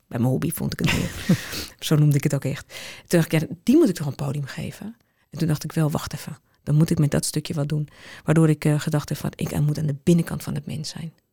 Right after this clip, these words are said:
Speaker 1: Eerst aan de binnenkant. Eerst kind, dan de leerling." En dat heb ik gedaan. Daar ben ik mee begonnen. En uiteindelijk, eh,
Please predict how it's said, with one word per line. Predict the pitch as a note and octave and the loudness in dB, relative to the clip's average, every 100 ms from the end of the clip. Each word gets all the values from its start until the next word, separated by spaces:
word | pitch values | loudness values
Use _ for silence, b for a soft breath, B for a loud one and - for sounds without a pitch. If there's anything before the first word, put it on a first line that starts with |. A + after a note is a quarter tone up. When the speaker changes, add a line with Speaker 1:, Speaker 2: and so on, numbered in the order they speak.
| _ | _
Speaker 1:
Eerst | - G3 F#3 | 2 4 4
aan | F3 | 0
de | |
binnenkant. | D#3 C#3+ - - - _ _ | -2 -2 -6 -10 -14 _ _
Eerst | - D#3 - | -4 -4 -2
kind, | - D#3+ - | -4 -6 -12
dan | - - | -8 -4
de | D3 | -4
leerling." | E3+ E3 - _ _ B B B | -6 -10 -14 _ _ B B B
En | F#3+ | 0
dat | E3+ | 2
heb | E3 | 2
ik | |
gedaan. | - E3 G3 D#3 | 2 2 2 -2
Daar | B B B B | B B B B
ben | - | 2
ik | |
mee | E3 E3+ | 6 6
begonnen. | D#3+ A3+ B3+ - _ _ B B - | 6 4 4 0 _ _ B B -4
En | F#3+ | 0
uiteindelijk, | E3 F3+ F3 D#3+ - | 2 2 2 2 2
eh, | D3 C#3 | 0 0